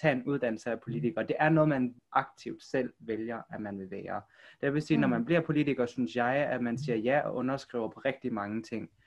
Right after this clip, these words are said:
Speaker 1: Jeg synes også, at når man som politiker siger, "Ved du, ved I hvad? Jeg kan godt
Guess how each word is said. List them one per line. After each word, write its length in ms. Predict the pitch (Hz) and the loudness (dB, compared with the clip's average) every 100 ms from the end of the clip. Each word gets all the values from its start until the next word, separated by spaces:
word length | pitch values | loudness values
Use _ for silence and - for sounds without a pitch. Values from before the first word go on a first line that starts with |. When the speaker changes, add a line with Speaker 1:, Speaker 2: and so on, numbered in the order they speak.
| _ | _
Speaker 1:
Jeg 140 | 131 123 | -2 0
synes 360 | - 214 240 | 0 0 0
også, 520 | - 123 139 - - - | 0 2 2 -2 -20 -8
at 160 | - 131 | -4 0
når 100 | 139 | 2
man 200 | 135 135 | 2 0
som 320 | - - 135 | -4 -6 -6
politiker 560 | 131 143 170 196 160 139 | -4 2 6 6 4 2
siger, 400 | - 143 143 143 | 0 2 4 4
"Ved 160 | 185 | 4
du, 280 | 202 175 143 - | 4 4 2 2
ved 160 | 180 | 4
I 80 | 170 | 6
hvad? 380 | 120 117 127 160 - - | 6 4 2 0 -6 -4
Jeg 180 | 139 170 | 4 6
kan 120 | 165 160 | 6 2
godt 200 | 135 | 2